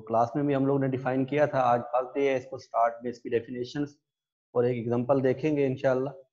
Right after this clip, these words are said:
Next फिर proper वे से हम चलते रहेंगे। Maths वाले जितने बच्चे हैं कोशिश करें कि ज्वाइन करें group में,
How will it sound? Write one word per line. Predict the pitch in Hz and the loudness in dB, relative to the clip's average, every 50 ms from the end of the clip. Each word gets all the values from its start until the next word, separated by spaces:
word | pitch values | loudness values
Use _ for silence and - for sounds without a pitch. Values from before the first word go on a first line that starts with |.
| _ _ _ _ _ | _ _ _ _ _
Next | 135 135 135 135 - | 0 0 0 0 -2
फिर | - 147 135 120 | -4 -6 -6 -2
proper | - 117 110 110 110 - 120 | 0 2 2 2 2 0 0
वे | 117 113 110 | 2 2 2
से | 110 - 123 | 2 0 -2
हम | 113 113 | -2 -2
चलते | 113 110 104 110 120 127 | -2 -2 -2 -2 -2 -2
रहेंगे। | 117 117 117 120 120 135 135 - _ _ _ _ _ _ _ - | -2 -2 -2 -4 -4 -6 -8 -12 _ _ _ _ _ _ _ -2
Maths | 120 120 120 120 - | 0 0 2 2 2
वाले | 131 127 | 0 2
जितने | 120 120 120 131 135 | 0 0 0 0 2
बच्चे | 127 127 120 127 135 | 2 2 2 2 2
हैं | 131 131 123 | 0 0 2
कोशिश | - 123 117 120 143 135 - | 2 2 2 2 0 -4 -4
करें | - 135 123 127 139 139 - _ _ _ _ _ _ _ _ _ _ _ - | -4 -4 -2 -2 -4 -6 -8 _ _ _ _ _ _ _ _ _ _ _ -4
कि | 117 | -4
ज्वाइन | 107 107 113 117 120 120 | 0 2 2 2 2 0
करें | 113 - 117 127 143 139 | 0 0 0 0 2 2
group | 127 131 127 127 - | 2 0 0 -2 -4
में, | 135 147 | -8 -10